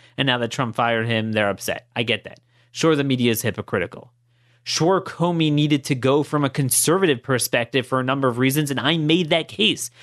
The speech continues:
at Conservative Review. I've been saying that for months. I said that before he was president.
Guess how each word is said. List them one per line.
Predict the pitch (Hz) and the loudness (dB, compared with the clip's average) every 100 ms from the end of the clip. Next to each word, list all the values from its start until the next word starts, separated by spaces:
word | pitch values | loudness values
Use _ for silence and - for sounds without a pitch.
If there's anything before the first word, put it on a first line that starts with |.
| - | -6
at | 139 139 | -4 -2
Conservative | 147 165 170 151 | 0 2 2 2
Review. | 147 185 | 2 2
I've | 180 | 2
been | 175 | 0
saying | 208 202 | 2 2
that | 156 | 0
for | 139 | 0
months. | 135 135 233 - - - _ - | 2 2 2 -2 -8 -8 _ -4
I | 139 | -2
said | 139 185 | 0 0
that | 147 | 0
before | 151 190 | 0 2
he | 190 | 4
was | 156 | 2
president. | - 190 214 131 90 - | 0 -2 0 -2 -8 -12